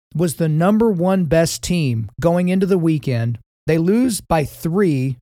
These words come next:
to their rival Alabama in the championship game, and now they're the sixth best team in the country? How exactly does that work? Like,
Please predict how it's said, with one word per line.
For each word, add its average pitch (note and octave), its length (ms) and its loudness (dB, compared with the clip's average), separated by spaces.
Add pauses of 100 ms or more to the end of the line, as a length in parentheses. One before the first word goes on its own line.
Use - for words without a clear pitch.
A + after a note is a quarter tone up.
to F#3 120 0
their E3 160 2
rival F3+ 460 0
Alabama E3 560 -2
in C3+ 120 -4
the C3+ 80 -4
championship E3 560 -2
game, C3 300 -2
and C#3+ 100 -2
now D#3+ 220 2
they're E3+ 180 0
the C3 140 -6
sixth - 400 -6
best G3+ 260 0
team G#3+ 440 0
in F3 80 0
the F#3+ 80 0
country? G#3+ 400 0 (640)
How G3 160 2
exactly G#3+ 400 -2
does E3 160 -4
that E3+ 300 -4
work? - 300 -14 (720)
Like, F3 220 0